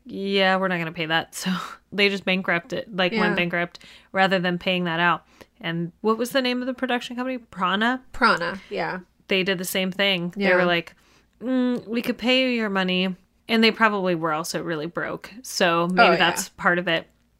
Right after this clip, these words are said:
Speaker 1: But the other part was that they had to destroy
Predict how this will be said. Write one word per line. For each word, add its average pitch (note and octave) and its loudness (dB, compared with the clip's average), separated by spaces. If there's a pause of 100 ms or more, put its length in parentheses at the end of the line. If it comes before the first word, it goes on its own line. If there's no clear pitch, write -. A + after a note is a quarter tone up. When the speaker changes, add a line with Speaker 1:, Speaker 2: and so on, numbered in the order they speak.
(220)
Speaker 1:
But G3+ 2
the F#3 2
other G3+ 4
part F3+ 0
was F#3+ -2
that E3+ 2 (640)
they G3+ 4
had G3+ 4
to G3+ -2
destroy F#3 2